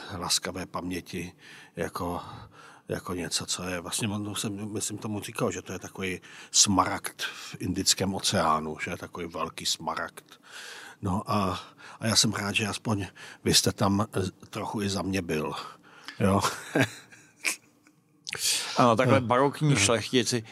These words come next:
Speaker 2: jezdili,
Speaker 1: No, no.
Speaker 2: eh, eh, na hony za,
Speaker 1: No.
Speaker 2: za své
Speaker 1: Jo.
Speaker 2: podané a
Speaker 1: Jo, jo.
Speaker 2: pořádali za ně hostiny.
Speaker 1: A vy
Speaker 2: Tohle
Speaker 1: jako
Speaker 2: bych nerad,
Speaker 1: biolog,
Speaker 2: to,
Speaker 1: jo.
Speaker 2: tohle bych nerad jako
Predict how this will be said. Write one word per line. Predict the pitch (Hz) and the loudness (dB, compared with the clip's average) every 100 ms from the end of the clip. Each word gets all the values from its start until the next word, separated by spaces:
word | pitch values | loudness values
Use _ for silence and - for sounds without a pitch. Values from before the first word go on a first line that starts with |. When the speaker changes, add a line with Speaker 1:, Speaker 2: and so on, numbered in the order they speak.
| - | 0
Speaker 2:
jezdili, | 104 98 95 101 107 101 | 4 6 4 4 4 4
Speaker 1:
No, | 135 120 | 0 -2
no. | 120 | 2
Speaker 2:
eh, | 120 - - - | 2 2 -4 2
eh, | 117 107 107 107 110 | 6 6 4 0 -2
na | 95 107 107 | 2 6 8
hony | 95 110 107 107 98 - - | 8 6 6 6 2 -2 2
za, | 104 110 104 | 6 6 4
Speaker 1:
No. | 104 | 4
Speaker 2:
za | - 104 | 4 8
své | - 117 123 | 8 8 6
Speaker 1:
Jo. | 117 - | 4 0
Speaker 2:
podané | - 214 175 139 117 110 101 | 4 6 6 4 4 2 2
a | 104 | 0
Speaker 1:
Jo, | 117 98 - - 101 | 2 2 0 -4 -4
jo. | 92 | -2
Speaker 2:
pořádali | 101 107 113 113 110 | 0 2 4 4 4
za | 107 107 | 4 2
ně | 117 | 2
hostiny. | 107 98 - 113 | 4 2 2 2
Speaker 1:
A | 104 | 6
vy | |
Speaker 2:
Tohle | 117 | 6
Speaker 1:
jako | 120 | 8
Speaker 2:
bych | 120 117 | 6 8
nerad, | 110 113 | 8 10
Speaker 1:
biolog, | 113 113 - - | 8 6 2 0
Speaker 2:
to, | |
Speaker 1:
jo. | 117 123 101 | 6 6 6
Speaker 2:
tohle | 131 131 | 6 8
bych | 127 123 113 | 6 4 2
nerad | 107 107 110 107 | 2 4 4 2
jako | 113 110 113 | 0 2 0